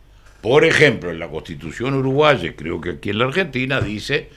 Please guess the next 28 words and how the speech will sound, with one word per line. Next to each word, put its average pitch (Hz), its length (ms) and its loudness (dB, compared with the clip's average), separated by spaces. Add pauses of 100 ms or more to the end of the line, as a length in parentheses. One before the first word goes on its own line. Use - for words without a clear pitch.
(760)
la 78 140 -4
comisión 101 720 0
de 143 80 6
delitos 104 480 2
de 113 80 6
pena 101 380 -2
de 110 80 0
penitenciaría. 73 1080 -6
Bueno, 65 240 -14
entonces 98 440 -8
ahí 113 360 -2
sí 110 400 -4 (240)
es 95 260 -2
que 101 340 0
al 76 140 -8
presidente 120 720 0 (320)
lo 82 140 -4
podemos 82 360 -6
poner 85 340 -4
en 82 120 -6
la 85 120 -6
huaca, 101 460 -2
como 78 300 -14
decimos - 380 -12
los, - 140 -10 (360)
los - 100 -20
paisanos, 160 640 2 (480)
y 101 380 -4